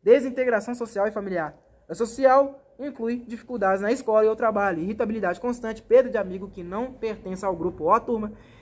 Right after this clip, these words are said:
e perda do interesse no comportamento social. A desintegração da família é comum. O usuário pode repetidamente prometer à esposa ou aos pais largar a droga.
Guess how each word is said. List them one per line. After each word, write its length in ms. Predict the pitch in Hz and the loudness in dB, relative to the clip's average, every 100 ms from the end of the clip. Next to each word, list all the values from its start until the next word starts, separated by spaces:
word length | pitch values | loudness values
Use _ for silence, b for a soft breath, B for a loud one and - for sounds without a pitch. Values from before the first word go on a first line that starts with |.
| B | B
e 120 | 311 | -4
perda 340 | - 240 220 208 | -2 2 2 2
do 80 | 220 | -2
interesse 380 | 233 190 156 | 0 0 -2
no 60 | 160 | -10
comportamento 460 | 170 175 196 170 147 | -12 -8 -6 -6 -10
social. 500 | 151 202 180 - - b b | -4 0 0 -2 -16 b b
A 80 | 185 | -6
desintegração 680 | 285 294 262 269 247 196 208 | -4 -4 -2 0 2 0 -4
da 120 | 190 | -6
família 420 | 170 147 208 196 | -6 -6 -4 -4
é 120 | 135 | -4
comum. 420 | 175 262 247 233 - - - | -2 -2 0 -4 -8 -20 -10
O 80 | 214 | -6
usuário 380 | 240 254 269 | 4 4 4
pode 200 | - 214 208 | 2 -2 2
repetidamente 640 | 254 294 - 214 196 208 | 0 0 -4 -2 -2 -4
prometer 440 | 247 262 - 254 | -2 0 0 2
à 80 | 269 | 4
esposa 400 | 208 - 208 196 | 2 0 0 0
ou 220 | 175 190 | -2 -2
aos 180 | 175 147 | -2 -4
pais 240 | - 214 220 | -4 -2 2
largar 420 | 226 196 185 226 | 2 2 2 2
a 100 | 220 | 2
droga. 420 | 196 214 139 | 2 0 -2